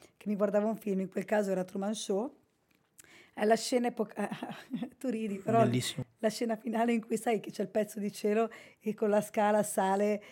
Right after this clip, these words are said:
Speaker 1: e lo
Speaker 2: E
Speaker 1: sistema.
Speaker 2: saluta tutti.
Speaker 1: E lì ho detto: "No, ma è uguale", e quindi ho smesso di lavorare nella crociera e son passata a Lula con l'idea però di entrare dietro un bancone.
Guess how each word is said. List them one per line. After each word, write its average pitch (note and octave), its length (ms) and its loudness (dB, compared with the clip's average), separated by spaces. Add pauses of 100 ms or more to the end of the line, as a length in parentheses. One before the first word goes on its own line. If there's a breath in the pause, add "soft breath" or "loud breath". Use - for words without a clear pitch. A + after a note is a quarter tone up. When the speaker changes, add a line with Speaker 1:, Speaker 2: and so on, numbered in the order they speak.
(180 soft breath)
Speaker 1:
e - 80 -6
lo G#3+ 80 6
Speaker 2:
E - 20 4
Speaker 1:
sistema. E3 400 8
Speaker 2:
saluta D#3+ 400 12
tutti. C#3+ 420 6 (340 soft breath)
Speaker 1:
E A3+ 140 2
lì A#3 180 2
ho B3+ 80 6
detto: G3 300 0
"No, G#3 100 0
ma F#3 80 -2
è F#3 80 -2
uguale", F#3 600 -4
e G3+ 100 -12
quindi G3 240 -4
ho G3+ 40 -4
smesso F#3 300 -6
di - 60 -12
lavorare G#3 240 -10
nella G3+ 200 -6
crociera A3+ 540 -6 (300 soft breath)
e A3+ 120 0
son A3 160 0
passata G#3+ 400 -2
a - 20 4
Lula A3+ 320 4
con A3+ 180 0
l'idea G#3 320 0
però G3+ 220 0
di G3 100 0
entrare F#3 320 0
dietro G#3+ 220 -2
un F3 80 -2
bancone. F#3 540 -2